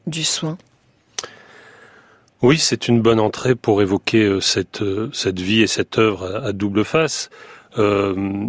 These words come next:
Speaker 2: il faut néanmoins rappeler que si Jean Starobinski, à la différence de son père, a accompli les deux cycles, euh, complets, hein, de sa carrière médicale et de sa carrière de critique littéraire, il a fait une thèse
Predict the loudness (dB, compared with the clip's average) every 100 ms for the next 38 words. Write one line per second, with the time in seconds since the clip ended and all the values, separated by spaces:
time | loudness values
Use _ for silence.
0 | -4 -2 2 4 4 2 2 0 0 0
1 | -2 0 0 0 -2 -2 -2 -2 0 0
2 | 0 -2 -2 0 -2 -2 0 0 0 -2
3 | -2 -2 -2 -4 -4 0 0 0 -4 -18
4 | -20 _ -2 -2 -2 -6 -4 -4 -2 0
5 | 0 0 -2 -4 -4 -4 -4 -6 -10 -8
6 | -6 -2 0 2 2 -2 -4 -4 -2 -2
7 | -2 -4 -10 -20 _ _ _ -4 0 0
8 | -2 -4 -2 0 0 0 -6 -10 -8 -8
9 | -6 -6 -6 -8 -8 -12 -20 -20 -18 -8
10 | -6 -6 -8 -2 0 2 0 -4 -6 -4
11 | -4 0 0 0 -4